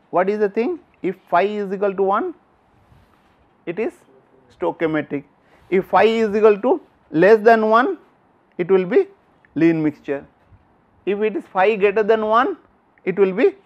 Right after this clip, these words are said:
rich mixture, right. Are you getting?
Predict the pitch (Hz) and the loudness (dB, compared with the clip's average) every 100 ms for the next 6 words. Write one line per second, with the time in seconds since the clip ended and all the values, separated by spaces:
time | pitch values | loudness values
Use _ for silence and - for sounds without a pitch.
0 | _ _ _ 147 170 - 143 139 - 135 | _ _ _ -2 -2 -2 -6 -6 -8 -10
1 | - - 208 135 _ _ _ _ _ _ | -10 -10 -8 -8 _ _ _ _ _ _
2 | _ _ _ _ _ _ _ _ _ _ | _ _ _ _ _ _ _ _ _ _
3 | _ _ _ _ _ _ _ _ _ _ | _ _ _ _ _ _ _ _ _ _
4 | _ _ _ 151 196 220 175 107 | _ _ _ -6 -2 -2 -4 -12